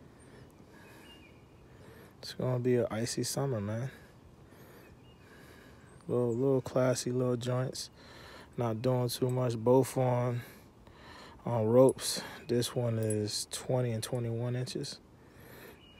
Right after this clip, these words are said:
I'm sorry, twenty-one and twenty-two. So really, see if you put 'em together, they hang like this.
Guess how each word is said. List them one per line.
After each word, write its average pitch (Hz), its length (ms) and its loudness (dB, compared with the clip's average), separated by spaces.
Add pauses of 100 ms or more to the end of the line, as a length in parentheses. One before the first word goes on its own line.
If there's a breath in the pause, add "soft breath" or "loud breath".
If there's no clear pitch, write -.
(280 loud breath)
I'm 123 100 -2
sorry, 110 220 2
twenty-one 117 440 0
and 107 80 -4
twenty-two. 107 500 -4 (1600 loud breath)
So 73 240 -6
really, 104 420 -2 (300 loud breath)
see - 200 -8
if 98 200 -8
you - 60 -12
put - 180 -8
'em 110 120 -8
together, 139 540 0 (880 loud breath)
they 95 100 -8
hang 104 400 -4
like 85 220 -8
this. - 600 -4